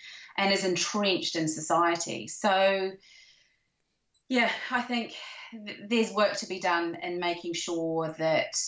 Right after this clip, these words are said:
um, it's structured, um, and safe and supported. I think that's really important, and I think that's evolving. I don't think it's absolutely, uh,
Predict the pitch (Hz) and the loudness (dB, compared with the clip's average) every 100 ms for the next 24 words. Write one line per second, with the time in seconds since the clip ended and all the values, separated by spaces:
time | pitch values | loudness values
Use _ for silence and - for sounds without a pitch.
0 | - - _ _ _ - 165 156 156 156 | -6 -12 _ _ _ -2 2 2 2 2
1 | 156 - - - _ _ _ _ _ _ | 0 -2 -6 -12 _ _ _ _ _ _
2 | _ _ - - - - - - - - | _ _ 0 0 -2 -10 -12 -14 -18 -20
3 | - - - 180 196 - 233 226 - - | -10 -4 0 0 0 0 0 -2 -6 -10
4 | _ 185 170 165 156 160 - - 165 160 | _ -8 -4 -2 0 -2 -2 -2 0 2
5 | 160 160 160 - - _ - - 156 160 | 2 0 0 -4 -8 _ -4 0 2 2
6 | 151 156 - - 151 156 170 165 - 190 | 0 0 -2 -6 -4 -4 -4 -4 -6 -6
7 | 170 156 151 - 165 156 151 156 147 165 | -4 -2 -2 0 4 6 6 4 2 4
8 | 165 175 175 175 170 - 156 147 151 156 | 6 6 4 2 2 0 2 2 2 2
9 | 156 160 170 156 160 156 - - _ - | 0 4 2 2 0 0 -2 -4 _ -18
10 | - 160 160 165 160 156 160 160 160 160 | -4 -2 0 0 2 2 2 0 0 -4
11 | - - - _ - 156 151 147 | -10 -20 -20 _ -4 2 2 0